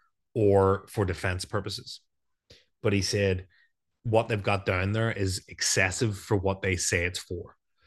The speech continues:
So they say this base is for X research,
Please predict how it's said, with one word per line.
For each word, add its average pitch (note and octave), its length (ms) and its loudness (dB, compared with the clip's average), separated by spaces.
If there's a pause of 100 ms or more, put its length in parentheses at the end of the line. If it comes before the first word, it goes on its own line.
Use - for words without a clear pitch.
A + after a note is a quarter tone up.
(140)
So - 100 -4
they A2 180 6
say G#2 220 4
this G2 220 2
base F#2+ 340 2
is F#2 160 -2
for F2+ 480 -2 (300)
X - 460 0 (460)
research, C#3+ 560 2